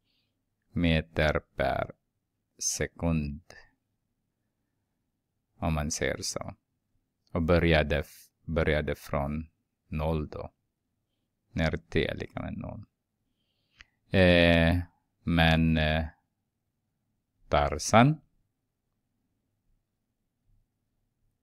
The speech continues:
fick försprång då, eh, när T är noll, när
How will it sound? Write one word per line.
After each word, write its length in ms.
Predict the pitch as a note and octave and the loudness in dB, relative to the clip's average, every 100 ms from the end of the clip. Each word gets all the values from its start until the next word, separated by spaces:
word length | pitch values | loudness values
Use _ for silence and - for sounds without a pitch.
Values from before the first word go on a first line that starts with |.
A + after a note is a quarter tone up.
| _ _ _ _ _ _ _ _ _ _ _ _ _ _ - | _ _ _ _ _ _ _ _ _ _ _ _ _ _ -4
fick 240 | F2 - | -4 0
försprång 680 | G2 F#2+ - - G2 E2+ D#2 | 0 0 -2 0 2 2 0
då, 120 | D2+ E2+ - _ _ - | 0 -2 -6 _ _ -10
eh, 480 | E2+ D#2+ D#2 D#2 D#2+ | -2 0 0 0 0
när 300 | D#2+ E2 E2 | 0 0 -2
T 300 | - G#2+ F#2 | 0 4 4
är 80 | |
noll, 280 | D#2+ D#2+ F2+ G2 | 2 -2 -4 -4
när 340 | E2 D2+ | -2 -2